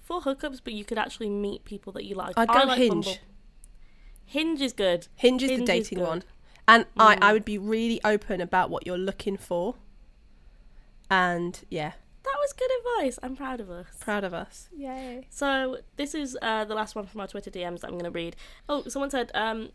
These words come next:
Speaker 1: "Can we get an episode on fashion for any and all genders? Talking about good brands, et cetera. Need to goth up my wardrobe and I'm lost." Right.
Speaker 2: Oh,
Speaker 1: I have
Speaker 2: wow.
Speaker 1: the advice for you.
Speaker 2: Wait, they want a whole episode. So should we do a whole episode on that?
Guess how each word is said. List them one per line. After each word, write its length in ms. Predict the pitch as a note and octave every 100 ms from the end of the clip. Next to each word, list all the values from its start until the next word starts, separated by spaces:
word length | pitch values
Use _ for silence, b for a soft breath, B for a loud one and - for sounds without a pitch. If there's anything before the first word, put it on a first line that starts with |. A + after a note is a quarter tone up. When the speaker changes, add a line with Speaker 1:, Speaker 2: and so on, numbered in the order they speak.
| -
Speaker 1:
"Can 80 | -
we 80 | -
get 100 | -
an 60 | A#3
episode 400 | - - G3 -
on 120 | F#3+
fashion 560 | - G#3 - F#3 F3+ -
for 180 | - G3 -
any 200 | A3 A3+
and 100 | G#3
all 220 | - G3+
genders? 440 | G3+ F#3+ F#3 G3+ - b b
Talking 180 | - A#3
about 200 | A#3 G#3+
good 200 | G#3+ G#3
brands, 260 | G3 F#3 F#3+
et 100 | -
cetera. 280 | - - G3
Need 180 | G3+ G3+
to 80 |
goth 220 | G3+ F#3+ -
up 80 |
my 140 | F#3+ F#3
wardrobe 460 | F#3 F#3 F#3 F#3
and 120 | F3+ F3+
I'm 120 | F3+
lost." 280 | G3 D#3+ b b -
Right. 300 | G#3 F#3 - - - - - -
Speaker 2:
Oh, 60 |
Speaker 1:
I 340 | B3 A#3+ A#3+ A#3
have 320 | A#3+ A3+ G#3
Speaker 2:
wow. 500 | F#3+ G3+ G3 G#3 F#3
Speaker 1:
the 80 | F#3
advice 420 | F3+ A#3+ G#3 G3 - -
for 260 | B3 G#3+ F#3+ -
you. 120 | G3
Speaker 2:
Wait, 180 | C4 A3+
they 120 | C#4
want 200 | D#4+ F4+
a 40 | C4
whole 440 | - C#4 C4+ B3
episode. 420 | A3 G#3+ - -
So 100 | - B3
should 160 | C#4
we 100 | D#4
do 100 | E4+
a 40 | D4+
whole 300 | - C4 C4
episode 380 | C4 - G3 F3+
on 120 | F3
that? 200 | E3